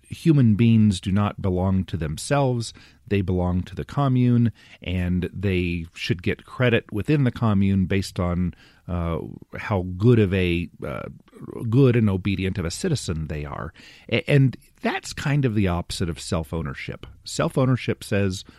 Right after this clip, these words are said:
we each get to choose for ourselves, uh, what we do. Uh, voluntarists are very strong believers that slavery is wrong. Um, w-, voluntarists back in the, uh, mid to late eighteen hundreds, Lysander Spooner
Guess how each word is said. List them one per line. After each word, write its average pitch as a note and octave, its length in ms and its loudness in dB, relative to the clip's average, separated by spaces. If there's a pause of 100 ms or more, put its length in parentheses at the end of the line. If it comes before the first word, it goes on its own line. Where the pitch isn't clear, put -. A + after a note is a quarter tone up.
(160)
we C3+ 140 0
each A#2+ 320 0
get A2 140 -2
to - 100 -14
choose C#3 400 -2
for A2+ 220 -2
ourselves, F#2+ 760 -4 (420)
uh, F#2 140 -4
what G2 260 -2
we F#2+ 100 0
do. F#2 480 0
Uh, A#1 360 -6 (140)
voluntarists G#2+ 760 2
are F2+ 80 2
very A2+ 480 2
strong G#2 440 -2
believers F#2+ 520 -2
that F#2 200 -4
slavery F#2 560 -2
is F2 140 -2
wrong. F2+ 420 -2 (440)
Um, D#2 480 -6
w-, - 420 -14 (260)
voluntarists G2 920 -2
back F2 240 -6
in F2 120 -2
the, E2+ 300 -4 (380)
uh, D#2 440 -2
mid F#2+ 240 -2
to E2+ 80 -8
late F2+ 180 0
eighteen F2 320 -4
hundreds, F#2 420 -2
Lysander F2+ 540 -2
Spooner F#2+ 560 0